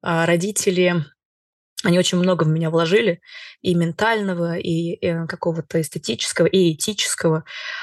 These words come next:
Ам, И музыка всегда была со мной бок о бок. Но так вышло, что папа, он более кон-, консервативный в понимании образования. Он сказал, что: «Василин, <clears throat> нужно подстраховаться и иметь приземлённую профессию».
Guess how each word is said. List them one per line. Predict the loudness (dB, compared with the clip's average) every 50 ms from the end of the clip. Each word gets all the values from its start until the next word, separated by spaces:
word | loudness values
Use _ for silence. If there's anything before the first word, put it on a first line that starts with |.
| -10 -4 0
Ам, | 0 2 2 2 2 0 0 0 0 -2 -2 -4 -6 _ _ _ _ _ -18 -18 -18 _ 0 2
И | 4
музыка | 4 4 4 2 2 2 2
всегда | 0 -2 0 0 2 2 2
была | 2 0 -2 -2 -2
со | -4 -4
мной | -6 -4 -2
бок | 0 0 2 2
о | 2 2
бок. | 0 -2 -4 -6 -10 _ _ _ _ _ -20 -20 _ _ _ -2
Но | 0 0
так | 2 0 0 2
вышло, | 0 0 0 0 -2
что | -2 -2 -2 0 2 4 4 4 2 0 -2 _ _ -2
папа, | -2 -2 0 0 -2 0 0 0 0 -2 -2 -2 -4 -6 -8 -10 -14 _ _ _ _ -20 -20 -20 _ _ _
он | -2 -2 0 0 -2 -2
более | 0 2 4 4 4 4 2
кон-, | 0 -2 -6 -6 -6 -8 -4 -2
консервативный | 0 0 2 0 0 0 0 0 0 0 0 0 2 2 2 0 -2 -4 -8 _ _ _ _ _ _ _
в | -10 -4
понимании | 0 0 2 2 2 2 0 0
образования. | 0 0 2 2 2 2 2 2 2 0 -4
Он | -6
сказал, | -4 -2 -2 -2
что: | -2 -2 -4 -4
«Василин, | -2 -2 0 2 2 2 0 -2 _ _
<clears throat> | _ _
нужно | 0 0 0 0 -2 -2
подстраховаться | 0 -2 -2 -2 -2 -2 0 0 0 0 0 -2 -2 -4
и | -4
иметь | -4 -4 -6 -4
приземлённую | -2 0 0 2 2 2 2 2 0 0 -2 -2
профессию». | -2 -4 -2 -2 -2 -4 -4 -4 -8 -10 -12